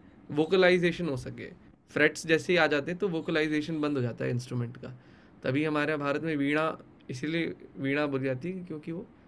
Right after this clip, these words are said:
वाणी से बहुत, अ, similar है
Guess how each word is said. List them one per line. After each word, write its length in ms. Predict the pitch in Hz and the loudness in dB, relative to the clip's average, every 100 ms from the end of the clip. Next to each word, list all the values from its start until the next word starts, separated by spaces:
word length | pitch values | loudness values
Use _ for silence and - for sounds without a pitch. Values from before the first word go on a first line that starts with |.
| - - | -20 -8
वाणी 400 | 131 131 147 123 - - - - - | -2 0 0 -2 -8 -18 -20 -20 -20
से 160 | - | -10
बहुत, 260 | 123 139 - - - | -4 -4 -4 -16 -16
अ, 100 | - 131 123 120 120 - | -8 -4 -2 -2 -4 -10
similar 560 | - - 147 139 123 | -18 -10 -4 -2 -2
है 120 | - | -6